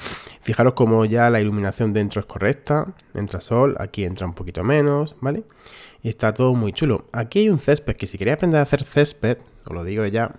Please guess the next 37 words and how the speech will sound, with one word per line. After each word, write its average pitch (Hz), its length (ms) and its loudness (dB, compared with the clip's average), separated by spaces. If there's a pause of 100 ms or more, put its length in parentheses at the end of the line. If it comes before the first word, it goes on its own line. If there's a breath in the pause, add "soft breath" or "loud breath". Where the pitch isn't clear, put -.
(160)
tengo 117 160 0
otro 110 160 0
tutorial. 110 460 0 (840)
Sí, 113 240 2
tengo 101 260 0
muchos 107 340 -2
ya, 80 180 -8
vale, 90 280 -16
sí. 90 200 -14 (160)
<laughs> - 240 -6 (840 loud breath)
Y 135 260 6
os 120 120 4
dejaré 113 240 2
por 117 140 4
aquí 110 180 0
el, 104 220 0
eh, 107 320 0
el 107 80 -4
tutorial 117 400 0
del 131 260 2
césped, - 380 -2
¿vale? 123 180 2
Hecho 139 320 2
en 147 240 2 (300)
Maya 113 560 0
y 147 160 4
V-Ray, - 340 -2 (100)
que - 120 -20
queda 98 160 -2
muy 92 180 -6
guay, 92 300 -12
¿vale? 202 180 -6 (240)
Y 117 160 -2
es 117 80 0
muy 110 220 0
fácil - 400 -6
también. 90 340 -10